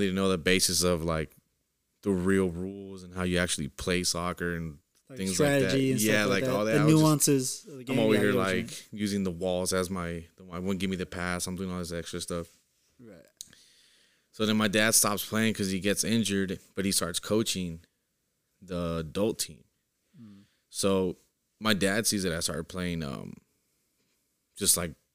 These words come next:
Speaker 1: picked it up on my own. So when I would go to his games on Sunday, 'cause I was tall as a kid, and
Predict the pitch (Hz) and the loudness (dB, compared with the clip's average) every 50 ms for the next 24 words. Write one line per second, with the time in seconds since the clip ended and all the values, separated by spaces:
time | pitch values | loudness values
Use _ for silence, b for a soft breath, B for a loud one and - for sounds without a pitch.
0 | _ _ _ _ - 110 87 - 95 90 87 90 90 87 87 87 95 113 135 - | _ _ _ _ -4 -4 -2 -2 -2 -2 -2 -2 -2 -2 -2 -4 -4 -6 -8 -10
1 | _ _ _ _ _ _ _ _ _ _ _ _ _ _ _ - - 110 101 104 | _ _ _ _ _ _ _ _ _ _ _ _ _ _ _ -6 -2 0 2 2
2 | 101 98 101 101 92 104 107 104 - 113 110 98 87 87 87 92 95 104 107 107 | 2 2 2 2 2 0 0 0 0 -2 -2 -2 -4 -4 -4 -2 -2 -2 -2 -2
3 | 113 117 113 - 127 127 127 135 139 143 143 - _ _ _ _ _ - 98 107 | -2 -2 -2 -2 -2 -2 -2 -2 -2 -4 -6 -10 _ _ _ _ _ -4 -2 0
4 | 98 92 92 90 - - - 95 92 101 104 104 101 92 92 87 - - 98 98 | 0 0 0 -2 -2 -2 -2 -2 -2 -2 -2 -2 -2 -4 -6 -6 -4 -4 -2 -2
5 | 104 101 98 95 90 85 82 | -2 -2 -4 -6 -8 -10 -14